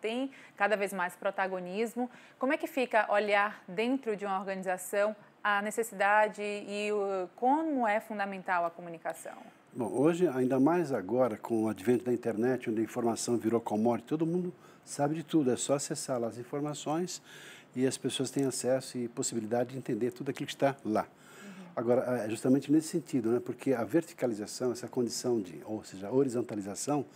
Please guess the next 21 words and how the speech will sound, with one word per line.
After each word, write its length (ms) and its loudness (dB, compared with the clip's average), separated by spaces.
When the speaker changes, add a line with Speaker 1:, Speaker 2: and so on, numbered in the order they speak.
Speaker 2:
das 280 0
lideranças, 640 2
cria 180 6
também 260 6
uma 140 6
condição 480 0
na 140 4
qual 280 0
as 160 -2
pessoas 340 2
possam 300 0
ser 140 -4
mais 580 2
valorizadas, 880 0
o 80 -6
processo 400 2
da 80 8
humanização, 640 4
na 120 2
qual 180 2
também 360 0